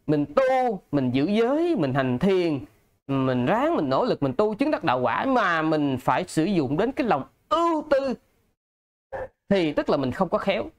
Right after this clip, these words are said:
Cũng vậy, khi chúng ta nghĩ đến Đức Phật, chúng ta nghĩ bằng cái lòng tôn kính thì đó là chúng ta khéo. Nhưng mà chúng ta nghĩ đến Phật mà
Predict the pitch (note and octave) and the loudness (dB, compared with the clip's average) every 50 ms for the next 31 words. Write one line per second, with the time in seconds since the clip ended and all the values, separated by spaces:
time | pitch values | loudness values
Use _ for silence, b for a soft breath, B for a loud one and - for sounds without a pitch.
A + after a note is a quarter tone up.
0 | _ _ _ _ _ F3 G3 C#4 C4+ G3+ C#3 C3+ C3+ - - _ _ _ _ _ | _ _ _ _ _ 0 0 2 2 0 0 0 -4 -6 -12 _ _ _ _ _
1 | _ _ - D4 D4 - F4+ F4+ F4 C#4 B3 G#3 E3 D#3 - D#4+ D#4+ D#4+ F#4+ - | _ _ 0 0 0 0 0 0 0 0 2 2 0 0 0 0 0 0 -2 0
2 | - - F#3 - - _ _ _ _ _ _ _ - E4 E4+ D4 B3 F#3+ D#3 D#3 | 0 0 0 0 -2 _ _ _ _ _ _ _ 0 0 2 2 2 2 0 0
3 | G#3 D4 C#4 B3 F3+ D3+ - B3 A#3 D3+ C3+ C3 - B3 B3+ A#3 A#3+ - D4 D#4 | 0 0 0 0 0 0 0 0 0 -2 -2 0 0 0 0 0 0 0 0 -2
4 | F#4 G#4 - _ _ _ _ _ _ _ _ _ A3 E3+ D3 - A#3+ G3+ - A3 | -2 -4 -8 _ _ _ _ _ _ _ _ _ -2 0 0 0 0 -2 0 -2
5 | - G3 - - - B3+ C#4 E4+ F#4+ G4 F4+ F#4 - _ _ _ _ _ _ _ | -2 -2 -2 0 0 2 2 2 0 0 -2 -6 -12 _ _ _ _ _ _ _
6 | _ _ _ _ - C#4 D4+ B3 E3+ - D4 G3 D#4+ C#4 A3 G#3 F#3+ D#3+ D#3 A#3 | _ _ _ _ -2 0 0 0 0 -2 -2 -2 0 0 0 2 2 0 0 0
7 | C4 F4 E4 D4 - F3+ - - - _ _ _ - D#3 C3+ C3 - | 0 -2 0 0 0 0 0 -2 -8 _ _ _ -2 0 0 -2 -4